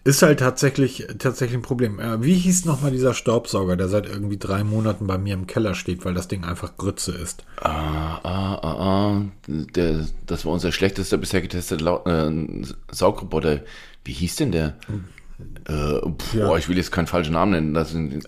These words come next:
Speaker 2: den nicht Unrecht tue.
Speaker 1: Genau, ist ein
Speaker 2: Ähm,
Speaker 1: viereinhalb,
Speaker 2: ich schreib's mal in die Shownotes.
Speaker 1: Mach das mal, ist ein viereinhalb Sterne Produkt auf Amazon, ist Grütze das Teil. Haben wir beide getestet, das steht bei mir hier im Keller irgendwie und steht da rum.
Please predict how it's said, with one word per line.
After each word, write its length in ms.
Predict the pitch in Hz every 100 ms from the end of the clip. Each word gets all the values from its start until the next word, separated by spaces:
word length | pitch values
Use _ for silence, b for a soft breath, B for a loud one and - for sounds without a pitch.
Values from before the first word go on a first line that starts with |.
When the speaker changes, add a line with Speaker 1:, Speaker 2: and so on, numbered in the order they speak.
| -
Speaker 2:
den 120 | 85
nicht 180 | 82 -
Unrecht 400 | 110 123 117 -
tue. 180 | 80 76
Speaker 1:
Genau, 260 | 127 143 120
ist 100 | 123
ein 80 | 151
Speaker 2:
Ähm, 60 |
Speaker 1:
viereinhalb, 320 | - 196 165 156
Speaker 2:
ich 60 | 170
schreib's 240 | 220 247
mal 60 | 151
in 60 |
die 80 | 127
Shownotes. 400 | - 117 127 101
Speaker 1:
Mach 80 | 196
das 160 | 185
mal, 140 | 160 123
ist 80 | 123
ein 80 |
viereinhalb 380 | 143 185 180 156
Sterne 320 | - 165 165
Produkt 340 | 151 147 143 139
auf 180 | 123 123
Amazon, 540 | 170 175 - 156 156
ist 220 | - 131
Grütze 400 | 127 113 123 117
das 180 | 92 87
Teil. 260 | - 90 101
Haben 100 | 123
wir 80 |
beide 280 | 117 139 160
getestet, 540 | 147 143 151 143 - 131
das 60 |
steht 220 | 117 147 131
bei 100 | 123
mir 120 | 123
hier 140 | 123
im 160 | 110 110
Keller 320 | 156 147 135
irgendwie 400 | 117 120 120 123
und 160 | 113 -
steht 240 | - 113
da 60 | 107
rum. 240 | 98 90